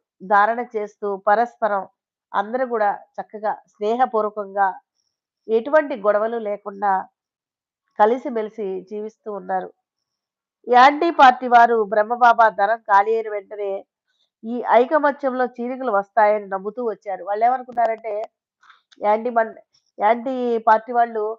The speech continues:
బ్రహ్మబాబా దగ్గర ధనం అయిపోయాక ఇంక గొడవలు మొదలవుతాయిలే వాళ్ళకి, ఆ, అని వెయిట్ చేస్తూ ఉన్నారు.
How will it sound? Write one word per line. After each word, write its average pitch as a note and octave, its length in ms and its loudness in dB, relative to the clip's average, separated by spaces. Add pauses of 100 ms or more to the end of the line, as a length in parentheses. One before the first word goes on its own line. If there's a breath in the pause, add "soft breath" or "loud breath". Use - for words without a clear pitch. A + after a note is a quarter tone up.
(420)
బ్రహ్మబాబా G#3 480 4
దగ్గర A#3 280 -2
ధనం G3+ 280 -2
అయిపోయాక A3 500 -6
ఇంక A#3 200 -12
గొడవలు G3 320 -6
మొదలవుతాయిలే G#3 600 -10
వాళ్ళకి, G3 440 -6 (600)
ఆ, - 80 0 (140)
అని A3+ 220 -4
వెయిట్ A3+ 300 0
చేస్తూ A#3+ 320 -4
ఉన్నారు. G#3 360 -2